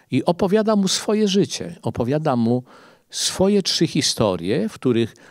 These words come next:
raz był oskarżycielem posiłkowym, innym razem był obrońca, obrońcą, a trzecim razem był sędzią.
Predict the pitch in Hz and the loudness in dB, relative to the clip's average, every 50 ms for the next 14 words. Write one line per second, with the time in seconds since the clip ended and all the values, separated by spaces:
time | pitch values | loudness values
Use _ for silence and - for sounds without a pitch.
0 | - _ - 104 120 147 160 156 120 107 85 101 98 87 87 90 - _ _ - | -16 _ -2 0 2 2 2 2 0 0 0 0 0 0 0 -4 -8 _ _ -20
1 | - - - - _ _ - - 123 117 - - - 120 107 101 101 - - 101 | -20 -20 -20 -20 _ _ -4 -2 -2 -2 0 0 0 0 0 0 -2 0 0 -2
2 | 95 98 117 135 - 143 135 - - 165 147 - - 156 165 165 180 196 226 233 | 0 0 -2 0 0 -2 -4 -2 -4 -6 -4 -2 0 0 0 0 0 -2 -2 -4
3 | - _ _ _ _ _ - 117 143 160 151 139 123 113 120 120 107 110 107 101 | -6 _ _ _ _ _ 0 0 2 2 2 2 2 2 2 2 2 2 0 2
4 | 95 98 92 87 - 107 104 104 98 92 85 82 82 - - 131 160 202 - _ | 2 0 0 2 0 2 2 2 2 2 0 -2 -4 -2 -2 -2 -2 -2 -6 _
5 | - - - - _ - 117 - 107 101 95 92 - 165 185 170 - - - 160 | -20 -20 -20 -6 _ 0 2 2 2 2 0 0 0 -2 -2 0 -2 0 0 -2
6 | 139 - 185 143 117 117 110 110 - 165 175 135 98 95 101 110 - - 208 226 | 0 0 -2 0 0 -2 -2 0 0 0 0 0 0 -2 -2 0 0 2 4 4
7 | 233 208 139 98 90 76 - 98 | 4 4 4 2 0 -4 -6 -10